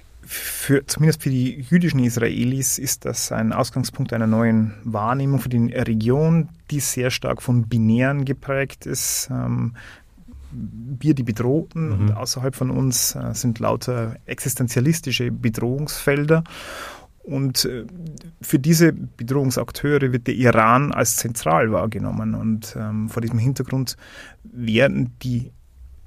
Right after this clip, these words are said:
Speaker 1: Schläge gegen die Ira-, Iran, ja, fast schon bejubelt, muss man sagen, in, in, mit, mit Zustimmungsraten von achtzig bis neunzig Prozent.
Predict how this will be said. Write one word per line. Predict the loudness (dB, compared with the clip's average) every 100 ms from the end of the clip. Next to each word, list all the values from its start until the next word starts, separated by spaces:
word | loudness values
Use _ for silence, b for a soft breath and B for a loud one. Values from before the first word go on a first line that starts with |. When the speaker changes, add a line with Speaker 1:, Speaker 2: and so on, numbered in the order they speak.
| -20 -20 -20 -20 -14
Speaker 1:
Schläge | -10 -4 0 0 0 -2
gegen | -2 -2 -2
die |
Ira-, | -2 -4 -6
Iran, | -4 -2 -2 -2 0 0 -2 -4
ja, | -2 -2 -4 -10 -8
fast | -2
schon | 2
bejubelt, | 6 6 6 4
muss | 2 0
man | -4 -2
sagen, | 2 4 4
in, | 2 -2
in, | -6 -6 -4 -2
mit, | -2 -4 -6
mit | -6 -4
Zustimmungsraten | -6 -2 0 0 0 0 2
von | 2
achtzig | 4 2 0
bis | 2
neunzig | 6 4 2
Prozent. | -4 -2 -2 -6 -12